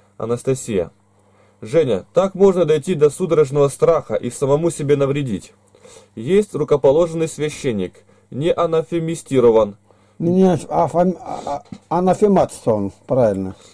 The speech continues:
Speaker 1: Бери от него то, что нужно тебе для спасения, иначе придешь к выводу,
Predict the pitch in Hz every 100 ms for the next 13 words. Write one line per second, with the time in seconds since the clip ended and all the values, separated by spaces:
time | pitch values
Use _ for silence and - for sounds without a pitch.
0 | _ - 131 190 202 180 156 135 110 -
1 | 151 190 196 - 139 160 156 151 143 139
2 | 139 139 - 135 - 107 92 85 - _
3 | _ 135 143 165 156 143 151 156 147 127
4 | 190 185 120 95